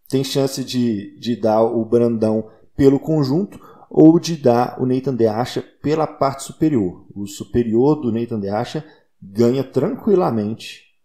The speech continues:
né? Mas a parte inferior do Brandão tá melhor, assim, de maneira geral, né? O conjunto. Então, vamos dar esse palpite aí que vai ser o Samson ganhar.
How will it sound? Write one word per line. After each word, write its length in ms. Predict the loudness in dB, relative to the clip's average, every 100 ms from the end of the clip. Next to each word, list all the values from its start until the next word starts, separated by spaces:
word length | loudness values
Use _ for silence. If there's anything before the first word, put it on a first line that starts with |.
| -18
né? 280 | -16 -14 -14 -18 _ _ -10
Mas 560 | -8 -4 -4 -4 -6
a 100 | -12
parte 320 | -8 -8 -8 -10
inferior 280 | -6 -6
do 100 | -4
Brandão 520 | -4 -4 -4 -6 -8 -12 _ _ _ _ _ _ -2
tá 120 | 0
melhor, 440 | 2 4 4 4
assim, 240 | -2 -10 -12
de 100 | -8
maneira 360 | -6 -4 -4
geral, 360 | -2 -2 -2 -4
né? 100 | -4
O 80 | -6
conjunto. 720 | -6 -4 -4 -6 -10 -12 -20 -20 _ _ _ _ -20
Então, 600 | -20 -6 -4 -4 -6 -4
vamos 520 | -2 -2 -4 -8 -4
dar 240 | -2 0
esse 240 | -2 -6 -6
palpite 640 | -6 -6 -6 -8 -8 -6
aí 480 | -6 -6 -10 -12 -16
que 200 | -16 -8
vai 160 | -6 -6
ser 280 | -8 -12
o 80 | -12
Samson 460 | -10 -10 -10 -10 -6
ganhar. 460 | -4 -4 -8 -16